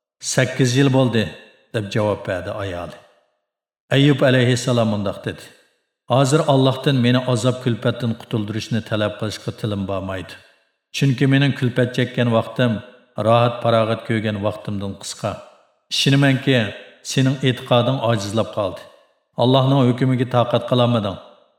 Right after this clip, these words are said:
Agar men saqiyib, mag'durimga kelsam, seni cho'qim yuz qamchi uraman.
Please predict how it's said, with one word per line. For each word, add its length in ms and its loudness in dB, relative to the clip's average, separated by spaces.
Agar 260 0
men 180 2
saqiyib, 460 0
mag'durimga 640 2
kelsam, 460 2
seni 300 0
cho'qim 400 0
yuz 200 0
qamchi 340 0
uraman. 380 0